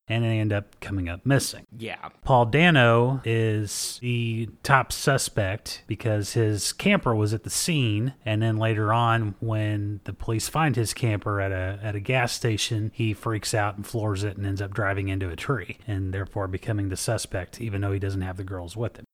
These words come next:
Speaker 2: Yeah.
Speaker 1: And that's how the movie really kicks off. From there, it's just a passionate crime drama, story of grief,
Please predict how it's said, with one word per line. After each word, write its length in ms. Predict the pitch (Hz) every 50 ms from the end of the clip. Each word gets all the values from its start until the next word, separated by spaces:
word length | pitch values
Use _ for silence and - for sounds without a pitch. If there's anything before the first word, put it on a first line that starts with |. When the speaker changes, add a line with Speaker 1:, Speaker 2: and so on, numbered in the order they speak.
| _ _ _
Speaker 2:
Yeah. 380 | - 92 92 92 - - - - - _ _ _ _ -
Speaker 1:
And 80 | 107
that's 200 | 131 160 175 -
how 120 | - 160 151
the 80 | 139
movie 280 | 131 131 135 117 120 107
really 300 | 107 110 113 113 104 98
kicks 400 | - - - - 92 - - -
off. 420 | 104 - - - - - - - - _ _ _ _ _ _
From 200 | - - 120 113
there, 340 | 110 123 131 135 135 135 127
it's 300 | 120 110 98 - - -
just 340 | - - 117 113 - - - 104
a 520 | 104 101 98 98 92 92 92 95 101 - - - -
passionate 420 | - 135 143 139 - 131 127 113
crime 360 | - - 139 131 131 131 131
drama, 800 | 117 117 120 120 120 120 120 120 117 117 117 113 110 110 110 110 104 - -
story 520 | - - - - - 123 117 117 117 113
of 120 | 107 104 101
grief, 680 | 98 117 110 117 120 120 117 117 110 - - - -